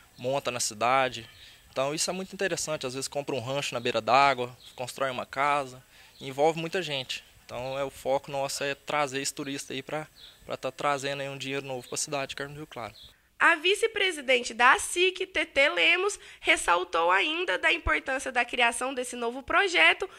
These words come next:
Speaker 2: para o comércio local e empresários,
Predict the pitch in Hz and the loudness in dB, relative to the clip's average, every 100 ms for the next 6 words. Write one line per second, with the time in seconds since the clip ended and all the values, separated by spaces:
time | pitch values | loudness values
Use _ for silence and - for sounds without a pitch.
0 | - - 277 277 269 254 247 247 254 294 | -2 4 4 2 0 0 -2 -2 0 0
1 | - 311 339 392 - - 330 349 349 392 | 6 10 10 8 -4 0 2 4 4 2
2 | 392 302 220 202 202 | 6 8 8 6 -2